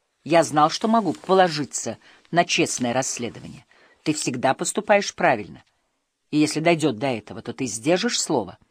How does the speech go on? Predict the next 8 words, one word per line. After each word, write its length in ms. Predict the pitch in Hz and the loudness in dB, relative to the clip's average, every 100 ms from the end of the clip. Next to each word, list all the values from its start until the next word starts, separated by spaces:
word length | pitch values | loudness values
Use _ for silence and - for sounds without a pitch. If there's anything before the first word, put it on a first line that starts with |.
| _ _ _ _ - | _ _ _ _ -2
Они 200 | 175 175 | 2 2
обменялись 480 | 170 180 165 160 | 2 2 2 0
долгими 340 | 156 151 147 156 | -2 -2 -2 -4
взглядами. 560 | 143 131 104 95 101 _ _ _ _ _ _ | -4 -6 -6 -10 -18 _ _ _ _ _ _
Линли 320 | 160 180 175 | 0 2 4
понял 340 | 175 180 160 135 | 2 2 0 0
смысл 440 | - 127 113 - | -2 -4 -4 -6
сказанного, 640 | 107 - 104 - 95 117 | -8 -8 -8 -10 -14 -16